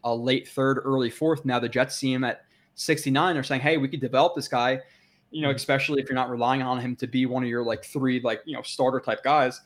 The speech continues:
Speaker 2: Mm-hmm.
Speaker 1: If they sign a Cooper and this is your fourth guy, Alex Pierce, develop him for a couple of years. You know, once, once Cooper, whoever, um, you're, you can get out of their contract with, with no dead money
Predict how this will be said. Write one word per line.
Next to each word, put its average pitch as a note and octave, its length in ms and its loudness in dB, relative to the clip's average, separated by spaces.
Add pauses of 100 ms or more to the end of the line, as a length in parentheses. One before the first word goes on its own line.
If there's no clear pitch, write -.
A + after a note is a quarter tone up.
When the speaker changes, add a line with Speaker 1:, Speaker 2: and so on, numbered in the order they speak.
(500)
Speaker 2:
Mm-hmm. D3+ 120 -4
Speaker 1:
If D#3 120 -2
they C#3 80 0
sign C#3+ 240 4
a D3+ 60 0
Cooper C#3 320 2
and B2 80 2
this B2 160 -4
is C3 60 -6
your B2 140 2
fourth C3 300 0
guy, B2+ 160 6
Alex A#2+ 320 4
Pierce, D3+ 240 -2
develop A#2 340 2
him C#3 80 -2
for C3+ 140 -2
a B2 40 -2
couple C3 220 -2
of A2+ 120 -2
years. D3+ 300 0
You C3 40 -2
know, A#2+ 80 0
once, A#2+ 320 -6
once B2+ 240 -4
Cooper, C3+ 380 0
whoever, B2 560 2 (260)
um, A2+ 460 -2
you're, B2 340 -4
you C#3+ 120 -4
can C3+ 100 0
get B2+ 140 4
out - 20 4
of A#2+ 60 2
their A#2+ 60 2
contract C3 520 0
with, A2+ 200 -4
with A2+ 140 -8
no A#2 140 0
dead A2+ 240 2
money E3+ 320 2